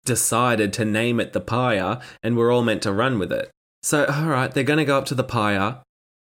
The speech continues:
Also, I thought the problem of not coming back to Dauntless H Q was because how could they possibly know where all the cameras are? But they're like, "Yeah, we've got the underground covered. Yeah, we've pretty much covered all of the pit.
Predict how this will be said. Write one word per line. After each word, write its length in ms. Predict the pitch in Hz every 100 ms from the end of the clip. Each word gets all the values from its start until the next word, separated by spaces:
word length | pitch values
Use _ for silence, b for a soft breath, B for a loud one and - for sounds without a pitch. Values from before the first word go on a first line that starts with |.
| _ 262
Also, 160 | 277 523
I 80 | 269
thought 220 | 302 320
the 60 |
problem 580 | - - 185 160 123 139 151
of 160 | 135
not 280 | 139 151 -
coming 260 | 147 143 123
back 240 | 123 127
to 100 | 127
Dauntless 460 | 107 120 110 113 117
H 260 | 107 -
Q 380 | - 117 95 101 _ _ 143
was 140 | 127
because 480 | 135 131 135 123 - B -
how 180 | 196 190
could 140 | 185
they 80 | 151
possibly 480 | 131 156 - 123 127
know 160 | 123 117
where 180 | 117 -
all 200 | 147 131
the 100 | 127
cameras 400 | 131 120 113 107
are? 300 | 107 92 92
But 160 | 123
they're 100 | 135
like, 200 | 135 - B B -
"Yeah, 280 | 640 679 349
we've 120 | -
got 160 | 139
the 140 | - 123
underground 500 | 117 107 110 95 -
covered. 360 | 107 98 101 - _ _ _ -
Yeah, 220 | 403 381
we've 220 | 302 - -
pretty 200 | 180 156
much 260 | 110 -
covered 240 | - 113 110
all 180 | 107
of 80 | 92
the 80 | 87
pit. 320 | - 113 -